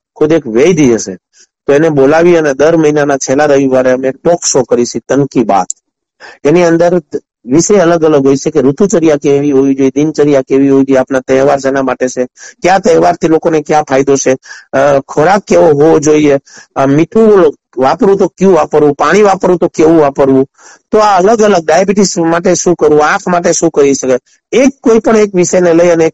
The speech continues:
કલાકનું લેક્ચર હોય છે. એની અંદર પણ સારી એવી અવેરનેસ આવે છે, લોકો એને ઘણા બધા સાંભળે છે. દર મહિને ચારસો થી પાંચસો લોકો એ અવેરનેસનો પ્રોગ્રામની અંદર ભાગ લેતા હોય છે. તો આ પણ એક અમારી સંસ્થા દ્વારા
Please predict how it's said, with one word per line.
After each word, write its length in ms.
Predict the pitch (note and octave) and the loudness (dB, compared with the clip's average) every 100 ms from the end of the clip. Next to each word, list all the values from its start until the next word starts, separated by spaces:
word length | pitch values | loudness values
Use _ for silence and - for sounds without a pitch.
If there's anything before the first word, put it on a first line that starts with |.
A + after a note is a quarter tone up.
| - | -2
કલાકનું 400 | D3+ D3 C#3+ C3+ | -2 0 -2 0
લેક્ચર 300 | B2+ - D3 | 0 0 0
હોય 140 | A#2 | 2
છે. 180 | G#2+ A2 - - _ _ _ _ | 0 -4 -8 -20 _ _ _ _
એની 220 | C#3+ G3+ | 0 2
અંદર 280 | F#3 F#3 G#3 | 2 2 2
પણ 220 | G3 F#3 | 0 -2
સારી 320 | F3 D#3+ E3+ F3 | 0 0 0 0
એવી 180 | E3 | 2
અવેરનેસ 460 | D#3 D#3 F#3+ F#3+ D#3+ | 2 2 0 -2 0
આવે 220 | D3 C3+ | 0 0
છે, 180 | B2 B2+ - _ _ _ - | 0 -4 -6 _ _ _ -2
લોકો 300 | C3 E3 - F#3+ F#3+ F3+ | 0 0 2 2 4 2
એને 240 | D#3 F3+ | 2 0
ઘણા 220 | D#3 D#3 F3+ | 0 -2 0
બધા 240 | F3+ F3+ | 0 0
સાંભળે 460 | - D3 D3+ F3+ E3+ | -2 -4 -2 0 0
છે. 220 | D3 C#3 _ _ - | -2 -4 _ _ -4
દર 160 | E3+ F#3 | 0 2
મહિને 440 | E3+ F3 F3 E3+ | 0 0 0 0
ચારસો 440 | E3 D#3 D#3 - E3+ | 0 -2 -2 -2 -2
થી 180 | - | -2
પાંચસો 380 | E3 D3+ D#3+ E3+ | -2 -2 -2 0
લોકો 360 | E3 D#3 E3 D#3+ | 0 0 0 2
એ 140 | D#3+ | 2
અવેરનેસનો 580 | D3+ D3+ D#3 D3+ D3+ D#3+ | 2 2 0 -2 -2 -4
પ્રોગ્રામની 460 | D3+ D3 D3+ D3+ D3+ | 0 0 0 0 0
અંદર 160 | C#3+ | -2
ભાગ 300 | C3+ A#2 D3+ | -2 -2 0
લેતા 240 | C#3 C3+ B2 | 0 0 0
હોય 180 | A2+ | 0
છે. 180 | A2+ A#2+ - _ - _ - | 0 -4 -8 _ -20 _ -4
તો 60 | E3+ | 0
આ 200 | D#3+ G3 | 2 2
પણ 160 | G3+ | 0
એક 160 | F#3+ F#3+ | 0 0
અમારી 240 | F3+ F3+ | 0 0
સંસ્થા 400 | - E3 - F3+ | 0 -4 -2 -2
દ્વારા 360 | D#3+ D3+ E3 | 2 2 0